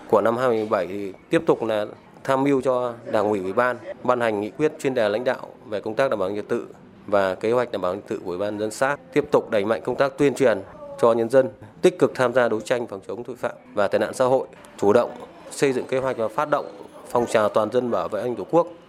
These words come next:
tại các xóm, tuyên truyền trên hệ thống loa truyền thanh, tiếp tục đấu tranh với các đối tượng mà mua bán và vận chuyển ma túy, ờ, gọi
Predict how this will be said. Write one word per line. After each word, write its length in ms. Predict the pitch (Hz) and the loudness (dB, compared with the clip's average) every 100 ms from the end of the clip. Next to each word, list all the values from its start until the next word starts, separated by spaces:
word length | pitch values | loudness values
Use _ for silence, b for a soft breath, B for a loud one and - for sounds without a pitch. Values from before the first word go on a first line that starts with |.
| - | -4
tại 140 | - - | -2 2
các 140 | 135 - - - - | 0 0 -14 -18 -8
xóm, 260 | - 123 175 - - _ - | 2 2 2 -8 -20 _ -4
tuyên 160 | - 139 | 2 4
truyền 220 | 127 113 | 6 4
trên 180 | 113 123 | 4 2
hệ 120 | 117 - | 0 -2
thống 220 | 110 123 | -2 2
loa 120 | 127 - | 0 2
truyền 120 | - 104 | -2 0
thanh, 180 | 127 113 - - | 0 -2 -12 2
tiếp 120 | 156 156 | 2 4
tục 180 | 147 - - - | -2 -2 -14 2
đấu 160 | 120 | 2
tranh 280 | 131 139 127 107 - - | 4 2 0 -8 -18 -2
với 120 | 117 | 0
các 160 | 120 139 | 2 2
đối 140 | 123 | 2
tượng 220 | 135 147 - - - | 4 4 4 -14 -4
mà 300 | 117 104 104 | 4 6 6
mua 220 | 110 127 | 6 6
bán 240 | 120 113 147 - - | 6 4 0 -8 -16
và 220 | 101 104 98 | -2 0 2
vận 120 | 101 | 0
chuyển 140 | 107 90 | 0 -2
ma 120 | 117 | -4
túy, 240 | 117 117 151 - - - - - | -4 -6 -8 -14 -20 -16 -8 2
ờ, 340 | 107 101 104 | 4 6 4
gọi 260 | 110 117 | 6 4